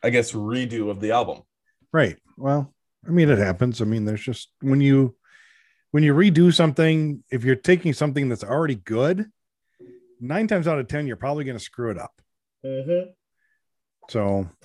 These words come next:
Speaker 1: And that's
Speaker 2: I don't
Speaker 1: what
Speaker 2: know.
Speaker 1: happened here,
Speaker 2: I,
Speaker 1: unfortunately.
Speaker 2: you know, we, well, we had that when, uh, Cat Stevens redid Tea for the Tillerman.
Speaker 1: Oh,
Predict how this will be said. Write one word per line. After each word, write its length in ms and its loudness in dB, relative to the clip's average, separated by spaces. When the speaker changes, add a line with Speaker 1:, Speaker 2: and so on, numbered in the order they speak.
Speaker 1:
And 120 -4
that's 100 2
Speaker 2:
I 20 4
don't 100 6
Speaker 1:
what 60 4
Speaker 2:
know. 80 4
Speaker 1:
happened 200 -2
here, 140 -4
Speaker 2:
I, 80 2
Speaker 1:
unfortunately. 280 -4
Speaker 2:
you 60 0
know, 420 2
we, 120 4
well, 200 6
we 140 6
had 180 4
that 180 4
when, 300 -2
uh, 300 -4
Cat 200 2
Stevens 380 4
redid 380 4
Tea 160 -2
for 140 -2
the 120 2
Tillerman. 500 -4
Speaker 1:
Oh, 680 0